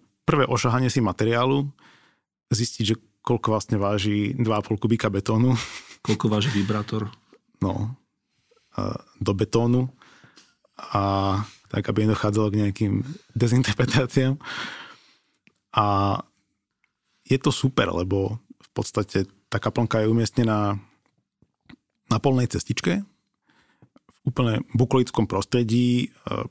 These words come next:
Speaker 1: pred ňou sa pasú kravy, sú tam také tie malé kúsky lesa, ako sú v južných Čechách.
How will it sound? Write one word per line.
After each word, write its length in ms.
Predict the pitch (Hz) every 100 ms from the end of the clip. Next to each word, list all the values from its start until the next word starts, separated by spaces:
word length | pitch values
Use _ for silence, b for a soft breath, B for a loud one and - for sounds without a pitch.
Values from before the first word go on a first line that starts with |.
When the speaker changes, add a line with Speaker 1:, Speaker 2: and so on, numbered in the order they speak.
| _ _
Speaker 1:
pred 180 | - 110
ňou 80 | 107
sa 140 | -
pasú 300 | 104 - -
kravy, 600 | 120 - 104 120 120 120 160 -
sú 300 | - - -
tam 140 | 120 101
také 200 | 101 -
tie 120 | 107
malé 180 | 107 107
kúsky 360 | - 107 -
lesa, 260 | 95 - -
ako 140 | 104 113
sú 100 | -
v 100 | 101
južných 240 | 104 104
Čechách. 480 | - - 123 123 127